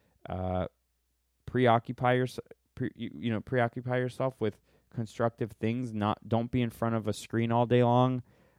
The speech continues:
Um, and, uh, by the time you're, you know, you do all those things and you're really busy, uh, the day's over. I think that's how you do it.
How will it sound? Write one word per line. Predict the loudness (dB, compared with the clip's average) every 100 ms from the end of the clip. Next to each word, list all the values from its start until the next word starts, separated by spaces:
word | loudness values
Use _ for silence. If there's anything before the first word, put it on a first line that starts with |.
| -6
Um, | 0 2 2 0 -4 -8 _ _ _ _ _ _ _ _ _ -6
and, | -2 0 0 -2 -4 -6 -12 _ _ _ _ _
uh, | -6 -2 0 2 2 2 -2
by | 0 2 2
the |
time | 0 -2 -2 0
you're, | 0 0 -2 _ -8
you | -4
know, | -2 -2
you | -4 -6
do | -2 2
all | 4
those | 2 0
things | -2 -2
and | -2
you're | 0 0
really | 0 0
busy, | 4 4 4 2 0 -2 _ _ _ _ _ _ 0
uh, | 4 6 6 6 4 2 0
the | 0
day's | 2 2 4
over. | 2 0 -6 -12 _ _ _ _ _ _ _ _ _ _ _ _ _ _ 2
I | 4
think | 6
that's | 4 4
how | 4
you | 4 2
do | 2
it. | 0